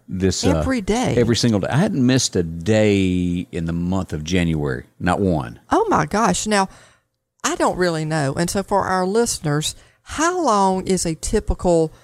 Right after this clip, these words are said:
Speaker 2: hunting season? And I know it varies from region
Speaker 1: Yeah,
Speaker 2: to region, but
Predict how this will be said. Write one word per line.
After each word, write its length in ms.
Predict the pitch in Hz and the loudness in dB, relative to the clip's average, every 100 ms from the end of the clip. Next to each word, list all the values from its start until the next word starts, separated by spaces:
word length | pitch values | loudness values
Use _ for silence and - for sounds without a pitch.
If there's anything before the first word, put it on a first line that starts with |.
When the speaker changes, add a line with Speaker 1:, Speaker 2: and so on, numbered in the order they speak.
| _ | _
Speaker 2:
hunting 520 | _ 202 190 175 160 156 | _ -4 -2 -2 -4 -2
season? 760 | - 170 160 151 - - - - | 0 0 0 -2 -8 -10 -16 -6
And 120 | - 277 | 0 2
I 40 | |
know 140 | 302 | 4
it 80 | 196 | 4
varies 400 | 180 202 175 170 | 4 4 4 0
from 280 | - 170 165 | 0 0 4
region 280 | 185 180 160 | 2 2 2
Speaker 1:
Yeah, 80 | 123 | 4
Speaker 2:
to 40 | |
region, 320 | 170 160 135 151 | 4 2 0 2
but 200 | 165 | 0